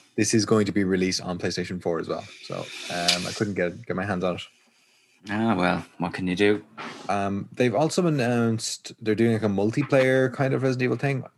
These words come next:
Speaker 1: don't really care about that, to be honest with you. Um,
Speaker 2: Hmm.
Speaker 1: it's like you can be, like, characters from the game. So you could be, like, Leon or Claire or Jill, and you run around and, you know, it looks, it's like a bit,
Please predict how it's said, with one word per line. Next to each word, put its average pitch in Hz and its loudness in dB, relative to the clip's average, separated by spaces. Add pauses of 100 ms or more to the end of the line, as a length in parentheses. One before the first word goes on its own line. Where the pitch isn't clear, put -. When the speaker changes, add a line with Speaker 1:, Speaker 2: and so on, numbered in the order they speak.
Speaker 1:
don't 98 -10
really 120 0
care 117 2
about 120 2
that, 123 0
to - -12
be 120 4
honest 123 0
with 131 -6
you. 143 -2 (600)
Um, 101 0
Speaker 2:
Hmm. 95 -4 (560)
Speaker 1:
it's - 0
like 104 4
you 107 0
can 110 2
be, 113 6
like, 95 2
characters 95 0 (280)
from 95 0
the 90 0
game. 92 0
So - -6
you 92 -4
could 95 -2
be, 95 0
like, 90 0
Leon 92 -2
or 90 -6
Claire 90 0
or 85 0
Jill, 87 0
and 90 -2
you 87 -2
run 87 -2
around 85 -4
and, 85 -10 (380)
you 104 0
know, 92 0
it 98 -2
looks, 104 0
it's 104 -4
like 107 0
a 90 2
bit, - -2